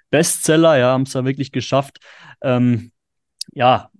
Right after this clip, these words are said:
den ganzen Wettbewerb mehr oder weniger auszu-, auszumerzen. Also es sind kaum noch, kaum noch Competitors wirklich in der Szene da, die's, die's geschafft haben, äh, standhaft zu bleiben, sag ich mal. Und ja, da kam dann irgendwann, ähm,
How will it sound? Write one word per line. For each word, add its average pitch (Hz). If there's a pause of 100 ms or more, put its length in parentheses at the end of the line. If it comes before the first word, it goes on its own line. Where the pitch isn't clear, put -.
(320)
den 135
ganzen 135
Wettbewerb 127
mehr 127
oder 127
weniger 123
auszu-, 120
auszumerzen. 113
Also 110
es 107
sind 120
kaum 139
noch, 139
kaum 135
noch 135
Competitors 131
wirklich 131
in 131
der 127
Szene 127
da, 117
die's, 127
die's 120
geschafft -
haben, 123
äh, 117 (480)
standhaft 131
zu 104
bleiben, 104
sag 101
ich 98
mal. 110 (640)
Und 127
ja, 135
da 113
kam 127
dann 143
irgendwann, 139 (340)
ähm, 131